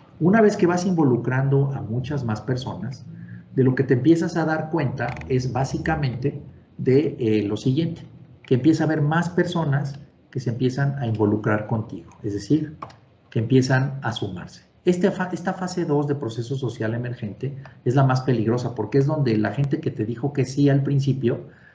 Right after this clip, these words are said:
se empieza a dar cuenta que tiene que trabajar un poquito más o que le estás pisando la cola. Entonces, en esta fase es donde normalmente los procesos de cambio se mueren, porque el mismo enemigo está dentro de casa.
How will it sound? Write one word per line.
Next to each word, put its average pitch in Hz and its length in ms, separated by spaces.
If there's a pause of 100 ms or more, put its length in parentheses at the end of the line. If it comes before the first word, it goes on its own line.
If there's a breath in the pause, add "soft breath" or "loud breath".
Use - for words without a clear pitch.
(100)
se - 160
empieza 139 260
a 143 60
dar 143 180
cuenta 135 300
que - 80
tiene 107 240
que 107 100
trabajar 98 400
un 92 80
poquito - 380
más 175 360
o 120 60
que - 100
le 101 60
estás - 220
pisando 117 420
la 120 140
cola. 135 340 (420 loud breath)
Entonces, 135 380
en 135 100
esta 143 220
fase 143 240
es 135 80
donde 107 240
normalmente 123 580
los 110 140
procesos 113 480
de 123 100
cambio 107 280
se 107 160
mueren, 104 320 (520 soft breath)
porque 113 260
el 107 60
mismo 143 300
enemigo 123 340
está 117 220
dentro 123 380
de - 100
casa. - 360